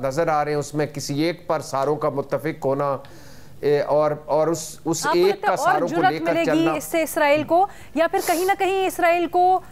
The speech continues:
Speaker 2: अब control किया जा सकता है और कहा जा सकता है मजीद खून रेजी या मजीद जारहियत ना हो?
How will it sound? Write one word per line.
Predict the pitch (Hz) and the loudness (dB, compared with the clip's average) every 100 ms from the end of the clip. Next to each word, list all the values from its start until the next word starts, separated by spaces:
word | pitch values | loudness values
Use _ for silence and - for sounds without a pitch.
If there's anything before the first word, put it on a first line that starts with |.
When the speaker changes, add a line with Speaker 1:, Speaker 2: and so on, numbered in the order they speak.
| - - | -16 -2
Speaker 2:
अब | 285 302 | 0 0
control | - 349 294 311 330 349 | 0 -2 2 2 4 2
किया | 294 330 294 | 2 2 2
जा | 262 | 2
सकता | 247 277 320 | 0 -2 0
है | 311 | 0
और | |
कहा | 269 262 | 0 0
जा | 254 | 0
सकता | 247 262 339 | -2 -2 0
है | |
मजीद | 285 247 269 285 - | 0 0 0 0 -2
खून | 269 262 | -2 2
रेजी | 247 240 359 | 2 2 0
या | |
मजीद | 349 269 294 | 0 0 0
जारहियत | 254 233 240 254 | 0 0 -2 -2
ना | 240 | -2
हो? | 208 | -4